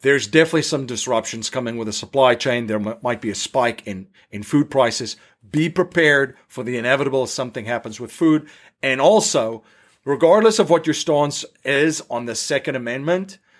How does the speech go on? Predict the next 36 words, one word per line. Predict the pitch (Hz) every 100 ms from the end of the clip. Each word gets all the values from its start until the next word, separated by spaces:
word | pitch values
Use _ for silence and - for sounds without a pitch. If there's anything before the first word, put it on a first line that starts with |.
| _
you | _ 110 147 190
should | 196 - 156 143 - _ _ _ _ -
have | 123 135 156
in | 214
place | 214 214 214 143 156 - - - _ _ _ _ _ _ _
what | 104 123 160 175
you | 190
need | 196 180 190 196
to | -
protect | - 147 - 175 170 _
your | 165
family | 147 156 147 151 151 151 151
physically, | - - 160 127 - - - _ _ _ _ _ _ -
right? | 113 185 202
I'm | 113 110
just | 120
gonna | - 135
leave | 127 120
it |
right | 117 110 107
there. | 104 - _ _ _ _ _ _ _
What | 135 190
can | 247 185
businesses | 165 170 233 214 190 -
do? | 131
The | 117
same | 117 185 196
thing, | 190 - 190 151 123
a | -
lot | 120 135 165
of |
the | 170
similar | 160 175 170 160
stuff, | 139 - 143 110 127
right? | 110 120
So | - 147 135